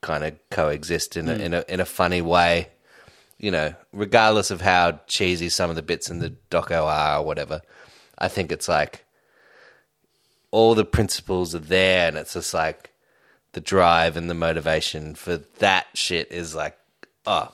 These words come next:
Speaker 1: it's, it's real. Like, <laughs>
Speaker 2: Yeah.
Speaker 1: even when he's like,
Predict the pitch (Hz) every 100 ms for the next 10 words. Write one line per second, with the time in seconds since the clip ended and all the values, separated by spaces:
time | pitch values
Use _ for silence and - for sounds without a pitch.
0 | _ 80 - - - 80 - 85 76 73
1 | - _ - 98 - - - - - 95
2 | 92 - - _ _ _ _ _ _ _
3 | 127 131 123 110 101 90 90 82 - -